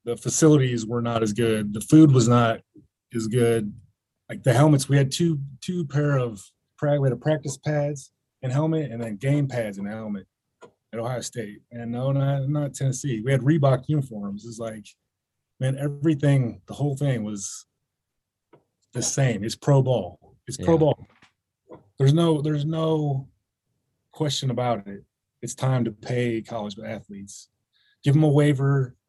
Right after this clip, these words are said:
Speaker 1: four-year waiver. If you wanna go to school while you're playing ball, you can, because it's hard. It's hard to do.
Speaker 2: If, if the, if you, if the name, image, and likeness had passed when you were, when you were playing,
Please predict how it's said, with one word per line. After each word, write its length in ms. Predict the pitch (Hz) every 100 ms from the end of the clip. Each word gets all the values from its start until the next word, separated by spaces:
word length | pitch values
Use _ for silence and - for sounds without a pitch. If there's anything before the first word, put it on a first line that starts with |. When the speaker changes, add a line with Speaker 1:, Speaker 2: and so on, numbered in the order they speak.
| _
Speaker 1:
four-year 360 | - 151 147
waiver. 360 | 135 135 131 135
If 120 | 127
you 60 | 135
wanna 160 | 139 139
go 140 | 139
to 80 | 131
school 360 | - 143 143
while 160 | 123 127
you're 100 | 120
playing 280 | 120 131 123
ball, 220 | 127 123
you 120 | 120
can, 500 | 117 131 131 123 120 - _ _ _ _ -
because 220 | 131 117
it's 140 | 113
hard. 340 | - 123 101 95
It's 120 | -
hard 200 | 131 113
to 60 | 101
do. 260 | 110 95 - - _ _ _ _ _ _ _ _ _ _ _ -
Speaker 2:
If, 300 | 127 101 _ 135
if 200 | 120 -
the, 220 | 135 127 123
if 160 | 110
you, 460 | 127 143 143 135 -
if 160 | 120 110
the 100 | 127
name, 220 | 127 143
image, 320 | 135 131 113
and 100 | 113
likeness 360 | 110 101 107 104
had 140 | 87
passed 340 | 107 101 104
when 140 | 98 98
you 180 | 104 95
were, 300 | 95 92 -
when 180 | 95 98
you 140 | 101
were 140 | 98 90
playing, 500 | 98 92 90 85